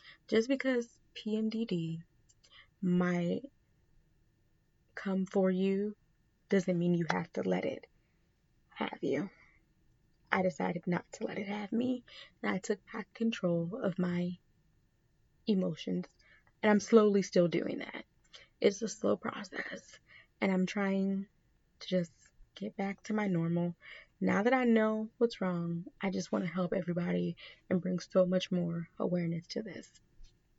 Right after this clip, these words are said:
So share this podcast,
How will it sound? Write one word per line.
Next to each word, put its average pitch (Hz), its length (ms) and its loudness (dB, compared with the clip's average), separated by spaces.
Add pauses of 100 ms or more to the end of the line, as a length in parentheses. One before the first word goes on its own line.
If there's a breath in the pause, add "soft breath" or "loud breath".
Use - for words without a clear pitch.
(540 loud breath)
So 165 600 2 (160)
share 214 340 2
this 294 180 4
podcast, 185 840 0